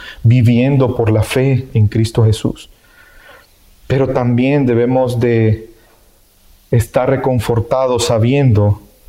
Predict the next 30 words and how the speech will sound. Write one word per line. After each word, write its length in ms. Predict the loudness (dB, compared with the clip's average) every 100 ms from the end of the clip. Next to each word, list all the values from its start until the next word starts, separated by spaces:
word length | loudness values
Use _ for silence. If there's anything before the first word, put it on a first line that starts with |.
| -20 _ _
que 240 | -2 0 2
Él 100 | 2
está 260 | 0 -2
con 140 | 0 0
nosotros. 680 | 2 0 -2 -2 -6 -8 -20 _ _ -20 -20 _ _ _ -20 -12 -4
Él 160 | 0
nos 140 | 0 -2
prometió 640 | -2 -2 -2 -2 -2 -2
que 80 | -4
estaría 440 | -2 0 0 -2
todos 460 | -2 -2 -2 -2 -4 -8 _ _ -18 -2
los 300 | 0 2 2
días 420 | 2 2 0 -2
con 180 | -2 0
nosotros 580 | 0 -2 -4 -2 -4 -2
hasta 240 | -4 -2
el 80 | 0
fin 180 | 0 0
del 140 | 2
mundo. 320 | 2 0 -2 -10 _ _ _ _ _ _ -20 _ -20 -20 _ _ _ -20 _ _
Y 160 | 0 0
Él 120 | 2
procura 400 | -2 0 0 0
siempre 500 | 0 0 0 0 0
nuestro 340 | 0 0 0 2
bien. 360 | 4 4 2 -2 -20 -20 -8
Y 140 | -2 0
Él 80 | 2
está 1040 | 0 -2 -2 0 0 -2 -4 -10 -16 -20 _ 0
buscando 1120 | 2 2 0 -2 -2 0 2 2 2 -2 -8